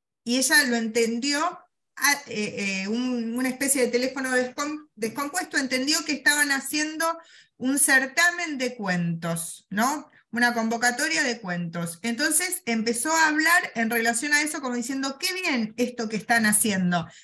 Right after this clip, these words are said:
En realidad era una idea de ella. Cuando la, le dicen, "No, no, mire, pero la verdad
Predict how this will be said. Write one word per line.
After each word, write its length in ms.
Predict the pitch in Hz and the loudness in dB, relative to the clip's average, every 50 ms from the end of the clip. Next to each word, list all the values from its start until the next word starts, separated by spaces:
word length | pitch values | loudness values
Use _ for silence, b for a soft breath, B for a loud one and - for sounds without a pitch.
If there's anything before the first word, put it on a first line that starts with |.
| B B | B B
En 160 | - 226 220 226 | -2 -2 0 0
realidad 320 | 233 247 262 285 320 339 | 0 -2 0 0 0 0
era 100 | 330 349 | 0 -2
una 140 | 330 302 269 | -4 -4 -2
idea 320 | 262 277 285 285 269 262 | -2 -2 2 4 4 4
de 80 | 294 302 | 4 2
ella. 500 | 240 - - - 180 165 156 - - _ _ _ _ _ _ _ _ _ _ _ _ _ _ _ _ | 0 0 -2 -4 -2 -4 -6 -6 -10 _ _ _ _ _ _ _ _ _ _ _ _ _ _ _ _
Cuando 320 | - - 240 240 247 254 254 | 2 2 2 4 4 2 2
la, 640 | 254 254 254 247 247 247 240 240 240 240 - - - | 4 6 6 6 6 6 4 4 2 2 -2 -8 -8
le 160 | 208 226 233 | -2 0 0
dicen, 380 | 254 262 269 - - 262 269 294 | 0 0 0 0 -2 -2 0 0
"No, 140 | 320 311 311 | 0 0 0
no, 200 | 311 320 320 302 | 0 0 -2 -2
mire, 340 | 285 285 285 285 226 208 196 | -2 -4 -4 -4 -4 -6 -4
pero 240 | - 214 208 202 208 | -4 -4 -2 0 0
la 160 | 214 220 226 | 2 2 2
verdad 400 | 233 240 247 269 294 330 359 | 2 0 2 2 2 2 2